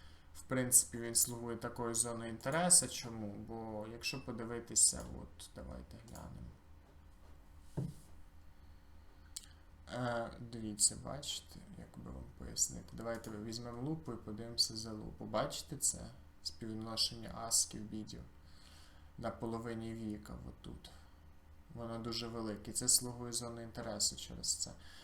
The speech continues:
Але я не знаю, чи звідси піде прям конкретна сильна реакція, чи не піде. Ну, тут, в принципі, така зона, що могла би піти.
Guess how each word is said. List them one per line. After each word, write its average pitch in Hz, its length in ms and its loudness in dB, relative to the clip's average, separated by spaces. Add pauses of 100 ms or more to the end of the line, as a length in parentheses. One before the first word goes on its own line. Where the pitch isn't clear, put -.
(120)
Але 135 280 4
я 143 240 2
не 139 160 2
знаю, 117 360 6
чи 107 160 -2
звідси 110 340 2
піде 113 300 -2
прям 110 280 -4
конкретна 113 540 -2
сильна 151 420 8
реакція, 113 460 2
чи - 160 -4
не 110 120 -6
піде. 117 400 -6
Ну, 139 80 -2
тут, 147 180 -6
в - 40 -14
принципі, 147 580 2
така 131 360 2
зона, 110 400 -2
що - 200 -8
могла 123 400 -4
би - 140 -4
піти. - 340 -10